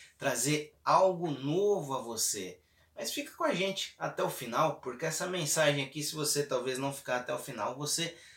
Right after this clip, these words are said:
não vai entender o que a gente tá querendo compartilhar aqui, o que a gente quer compartilhar através da palavra de Deus aqui com você.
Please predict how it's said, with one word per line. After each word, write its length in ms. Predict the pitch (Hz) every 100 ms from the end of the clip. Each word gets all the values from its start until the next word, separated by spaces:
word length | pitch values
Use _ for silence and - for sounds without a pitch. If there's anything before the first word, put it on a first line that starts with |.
| - -
não 280 | 165 247 - - - -
vai 360 | 120 147 165
entender 840 | 180 160 - 185 143 123 131 147 - _ _ _ _ -
o 300 | 123 123 123
que 300 | - 127 123
a 100 | 123
gente 380 | 123 131 123 -
tá 120 | 123
querendo 520 | - 120 120 127 123
compartilhar 800 | 127 123 123 123 120 113 110 104
aqui, 340 | 98 - 113
o 80 | 127
que 300 | - 120 101
a 60 | 98
gente 380 | 113 117 - - -
quer 140 | 123
compartilhar 480 | 123 113 117 113 113
através 340 | 113 110 120 120
da 80 |
palavra 580 | 104 110 107 110 107 110
de 140 | 101 90
Deus 400 | 82 107 110 101
aqui 340 | - 104 101 - - _
com 200 | - 113
você. 480 | 127 135 95 87